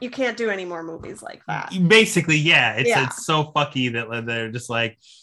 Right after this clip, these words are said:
Speaker 2: "Well, you see, we did the all-female Ghostbusters and it sucked. So clearly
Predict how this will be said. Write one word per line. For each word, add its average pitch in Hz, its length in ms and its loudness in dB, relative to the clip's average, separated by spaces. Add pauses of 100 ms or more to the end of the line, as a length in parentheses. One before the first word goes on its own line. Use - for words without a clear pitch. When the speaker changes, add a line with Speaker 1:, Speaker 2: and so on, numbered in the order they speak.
(120)
Speaker 2:
"Well, 185 220 4
you 180 160 2
see, 156 680 2 (220)
we 170 400 -2
did 175 540 0
the 160 160 -2
all-female 151 880 -4
Ghostbusters 120 580 -8
and 120 100 -4
it 107 200 -10
sucked. 180 380 0
So 127 220 -4
clearly 135 680 -4